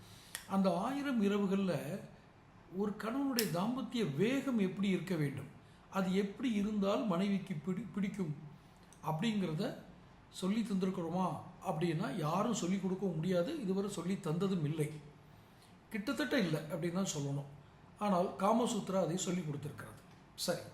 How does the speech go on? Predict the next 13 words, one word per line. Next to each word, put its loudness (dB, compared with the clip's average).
அதை 2
என்ன 4
சொல்கிறது? -6
காமசூத்ரா 2
என்ன -2
சொல்கிறது? -10
தாம்பத்திய 4
உறவை 6
பொறுத்த 0
வரைக்கும் -2
ஆணுக்கும் -2
பெண்ணுக்கும் -2
பிறவியிலேயே 2